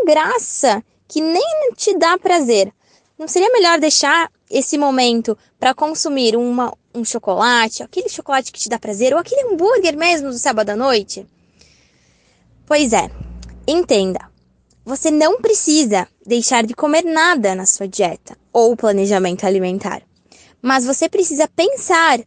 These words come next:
do que realmente vale a pena. Pensar se está aliado no seu processo de emagrecimento.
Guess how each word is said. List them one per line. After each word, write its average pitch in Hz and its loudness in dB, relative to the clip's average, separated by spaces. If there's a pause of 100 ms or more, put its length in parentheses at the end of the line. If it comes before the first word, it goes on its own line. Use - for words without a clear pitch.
(200)
do 254 -10
que - -8
realmente 311 2
vale 311 2
a 339 2
pena. 233 2 (520)
Pensar 254 2 (420)
se - -10
está 320 -2
aliado 330 4
no 247 2
seu 240 0
processo 220 0
de 208 -2
emagrecimento. 202 -2